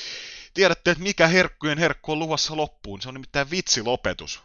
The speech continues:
Lopetus, ja mä oon valmistellut kolmeportaisen vitsin. Vitsi, ja tota, mm,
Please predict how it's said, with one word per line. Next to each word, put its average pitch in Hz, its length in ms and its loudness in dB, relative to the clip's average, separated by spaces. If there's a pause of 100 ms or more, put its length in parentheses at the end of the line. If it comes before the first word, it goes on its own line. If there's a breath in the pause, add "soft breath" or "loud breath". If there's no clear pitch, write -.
(100)
Lopetus, 113 380 -6
ja 117 60 -8
mä 117 80 -10
oon 117 100 -10
valmistellut 120 440 -8
kolmeportaisen 90 800 -6
vitsin. 104 340 -8 (880 loud breath)
Vitsi, 139 320 -2
ja 98 120 -4
tota, 95 560 -8
mm, 101 640 -14